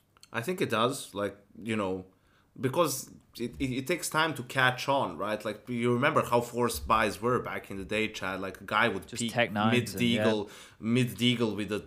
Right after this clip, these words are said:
Speaker 1: with a, a C T on Inferno, right? And if he doesn't kill the guy, oh, unlucky, and all of a sudden you're four v five. I mean, you remember that Apex round, again, that has a graffiti? Like, that was him in overtime deciding to peek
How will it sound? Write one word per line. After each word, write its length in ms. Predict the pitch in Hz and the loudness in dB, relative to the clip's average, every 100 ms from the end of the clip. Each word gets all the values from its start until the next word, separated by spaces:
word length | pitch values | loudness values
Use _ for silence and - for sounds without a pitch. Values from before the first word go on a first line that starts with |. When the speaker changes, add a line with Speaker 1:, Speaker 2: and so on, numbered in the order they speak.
| - | -6
Speaker 1:
with 160 | 104 | -4
a, 200 | 107 101 104 | -2 0 0
a 60 | |
C 400 | 101 - - 120 | 0 0 0 -2
T 200 | 110 123 | -4 -2
on 140 | 110 101 | 0 -2
Inferno, 560 | 98 92 117 113 98 | -4 -2 2 2 0
right? 240 | 95 101 101 | -2 -2 -2
And 300 | 104 92 107 | -4 -4 -4
if 180 | 104 - | -6 -8
he 120 | 110 | -2
doesn't 340 | 117 117 107 | 0 0 -2
kill 180 | - 120 | 0 0
the 120 | 107 | 0
guy, 440 | 104 101 101 98 95 - - - | 0 0 0 -2 -4 -12 -16 -2
oh, 340 | 117 113 98 - - - | 2 2 2 -4 -10 -4
unlucky, 480 | 113 113 110 113 117 | 0 2 2 2 0
and 80 | 107 | 0
all 80 | 113 | 0
of 80 | |
a 60 | 110 | 0
sudden 220 | 113 110 | 0 0
you're 120 | 107 | -2
four 260 | 101 117 110 | -4 -2 -2
v 100 | 101 | -2
five. 360 | - 107 98 85 - - | -4 -4 -4 -8 -14 -6
I 60 | 117 | -2
mean, 160 | 143 | 2
you 100 | 147 | 4
remember 320 | 214 190 196 | 4 4 2
that 240 | 160 139 - | 4 4 2
Apex 520 | 113 120 127 131 131 - | 2 2 2 0 0 0
round, 420 | 131 131 131 123 - - _ _ _ _ - | 4 4 2 -4 -14 -20 _ _ _ _ -6
again, 400 | 107 117 123 120 | -4 2 2 2
that 160 | 120 - | 0 0
has 220 | 131 123 | 2 2
a 40 | |
graffiti? 800 | 117 113 - 113 117 - 131 139 - _ _ _ - | 0 -2 -2 -4 -4 -2 -4 -4 -10 _ _ _ -2
Like, 120 | 117 113 | 0 4
that 100 | 135 | 2
was 140 | 226 - 180 | 4 4 6
him 120 | 196 - - | 6 6 0
in 120 | 123 127 | 0 4
overtime 580 | 147 156 - - 113 113 107 | 6 6 4 4 2 2 0
deciding 400 | - 131 143 127 127 | 2 4 2 -2 -6
to 60 | 123 - | -10 -2
peek 240 | 143 123 | -2 -2